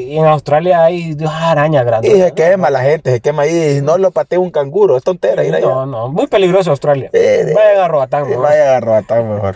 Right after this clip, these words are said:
Speaker 2: Ajá.
Speaker 1: Pues Andino, eh, entonces fui a Roatán, yo, como te digo, si yo lo pongo para otra fecha no voy, por la pandemia.
Speaker 2: Claro.
Speaker 1: Pues entonces, eh,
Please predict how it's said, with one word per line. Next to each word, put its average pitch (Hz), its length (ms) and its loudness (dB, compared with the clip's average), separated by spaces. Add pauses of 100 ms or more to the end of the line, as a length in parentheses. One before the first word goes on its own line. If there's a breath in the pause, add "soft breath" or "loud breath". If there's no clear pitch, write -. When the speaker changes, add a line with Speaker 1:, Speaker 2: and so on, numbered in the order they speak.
(140)
Speaker 2:
Ajá. 113 380 0 (160)
Speaker 1:
Pues 170 200 -2
Andino, 160 460 -2 (200)
eh, 135 200 -14
entonces 131 680 0 (400)
fui 123 140 -4
a 110 60 2
Roatán, 143 460 0
yo, 139 220 0 (320)
como 117 260 -2
te 113 140 -12
digo, 135 480 0
si 151 220 0
yo 143 140 4
lo 160 300 -4
pongo 185 380 0
para 156 180 2
otra 165 220 -2
fecha 175 240 -4
no 160 100 -4
voy, 160 240 -4 (640)
por 117 160 -8
la 117 100 0
pandemia. 113 540 -6 (100)
Speaker 2:
Claro. 117 420 0 (920)
Speaker 1:
Pues 233 180 2
entonces, 180 760 2 (260)
eh, 139 180 -10